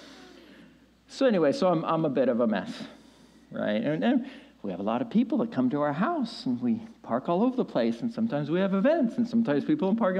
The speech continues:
you know? So I'm thinking, "Oh, he called them." And I was so upset. I was doing, like, like when, when I, when I was looking at this today, as I was putting it in my notes, I'm going,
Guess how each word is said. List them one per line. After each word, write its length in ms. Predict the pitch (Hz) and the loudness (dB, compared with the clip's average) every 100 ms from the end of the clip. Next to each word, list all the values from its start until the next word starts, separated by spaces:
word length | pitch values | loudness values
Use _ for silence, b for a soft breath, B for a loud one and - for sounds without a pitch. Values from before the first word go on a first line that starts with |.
| 208 | 0
you 100 | 147 | 2
know? 260 | 139 165 B B B - | 2 2 B B B -2
So 120 | 165 | 2
I'm 120 | 143 | 4
thinking, 440 | 156 123 120 110 B B - | 2 2 2 0 B B -2
"Oh, 360 | 117 110 107 B B | 0 0 -2 B B
he 160 | - 226 | 0 0
called 360 | - 139 117 | 2 0 0
them." 320 | 104 101 196 - - - - - _ _ _ - B B B B B B _ | 0 -2 -4 -8 -16 -20 -20 -20 _ _ _ -20 B B B B B B _
And 100 | 107 | -6
I 80 | 107 | -2
was 140 | 107 - | -2 -4
so 200 | 104 90 | -4 -4
upset. 380 | - - - - B B B B B B B B B - | -6 -12 -14 -16 B B B B B B B B B 0
I 60 | |
was 200 | 185 147 | 4 2
doing, 460 | 131 175 214 262 - | 2 4 6 6 6
like, 260 | 170 170 - - - - 196 | 4 4 0 -14 -20 -6 2
like 260 | 170 170 | 4 4
when, 160 | 180 170 | 2 2
when 560 | 185 170 170 - 160 170 | 0 0 -2 0 2 4
I, 280 | 202 202 | 2 2
when 140 | 170 165 | 0 2
I 100 | 190 | 2
was 120 | 156 | 4
looking 320 | 147 147 175 | 2 4 2
at 120 | 160 | 2
this 160 | 170 165 | 0 -2
today, 340 | - 160 156 | -2 0 2
as 140 | 170 139 | 2 2
I 100 | 123 | 0
was 140 | 123 | 0
putting 280 | - 147 139 | 0 0 2
it 100 | 139 | 2
in 60 | 131 | 2
my 120 | 117 | 2
notes, 260 | 123 131 131 | 2 2 2
I'm 120 | 117 | 2
going, 420 | 131 120 104 | 2 0 0